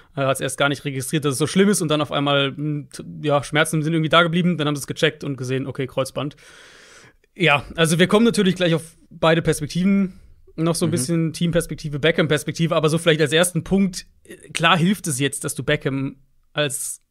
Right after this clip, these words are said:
Speaker 1: Alternative quasi hast, <laughs> ähm, nach dem Woods-Ausfall, aber die Qualität von Woods und Cup als Receiver-Duo war für mich halt schon maßgeblich, gerade eben in dieser McVay-Offense, dass beide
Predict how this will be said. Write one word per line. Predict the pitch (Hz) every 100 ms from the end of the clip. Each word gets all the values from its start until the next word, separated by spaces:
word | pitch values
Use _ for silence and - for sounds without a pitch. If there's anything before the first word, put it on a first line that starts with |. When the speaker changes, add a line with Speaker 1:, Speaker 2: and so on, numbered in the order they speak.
| _ _
Speaker 1:
Alternative | 143 156 151 165 170
quasi | 185 165 147 135
hast, | 156 196 - -
<laughs> |
ähm, | 175 165 165 165 165 156
nach | 156
dem | 160 143
Woods-Ausfall, | 165 165 147 143 156 160 160 - - - - _ _
aber | - 151 151
die | 127 151 127
Qualität | - 143 139 127 202 233
von | - 147 131
Woods | 170 196
und | - 127
Cup | 185 180
als | 147 127
Receiver-Duo | 131 - 208 156 127 131 165 165 - _ _ _
war | 131 143
für | -
mich | 160 160
halt | 151
schon | - 175
maßgeblich, | 160 147 - 151 147 135 - -
gerade | 135 156 180
eben | 170 156
in |
dieser | 147 143
McVay-Offense, | 135 123 147 - - 131
dass | - -
beide | 131 156 156 156